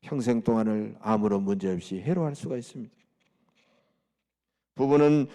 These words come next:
초년에는 뜨거운 에로스 사랑으로 살고 중년에는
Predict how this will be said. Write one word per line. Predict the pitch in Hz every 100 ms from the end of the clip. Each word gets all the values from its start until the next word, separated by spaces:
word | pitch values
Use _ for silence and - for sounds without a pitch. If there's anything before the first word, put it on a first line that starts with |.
| - -
초년에는 | - 170 170 160 160 151 -
뜨거운 | 208 185 175 165 160 -
에로스 | 135 - - 139
사랑으로 | 120 143 135 127 127 120 110 -
살고 | - 110 104 - - _ _ _ _ _ _ _ _ _ _ _ _
중년에는 | 143 165 170 170 175 170 160 147